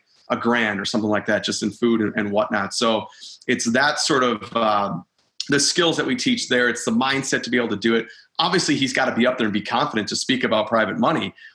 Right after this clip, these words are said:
right? I mean, he's talking to some high net worth individuals. If he doesn't come across as knowing, A, what he's talking about, and B, having the confidence to do it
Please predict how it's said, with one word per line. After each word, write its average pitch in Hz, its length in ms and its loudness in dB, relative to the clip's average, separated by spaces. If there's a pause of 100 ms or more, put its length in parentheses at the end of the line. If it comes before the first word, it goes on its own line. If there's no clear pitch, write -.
right? 110 260 2
I 113 40 -2
mean, 110 100 0
he's 120 240 0
talking 127 260 2
to 113 60 -4
some 113 140 -2
high 120 220 0
net 120 200 0
worth 123 160 -2
individuals. 110 720 0 (320)
If 120 140 -2
he 143 80 4
doesn't 139 220 0
come 131 200 0
across 131 480 0
as 123 180 -2
knowing, 127 440 2
A, 135 140 0
what 135 100 -2
he's 151 140 0
talking 147 280 0
about, 110 160 0
and 107 100 -4
B, 120 320 2 (200)
having 139 260 0
the 123 60 2
confidence 123 580 -2
to 101 80 -8
do 180 200 2
it 120 200 0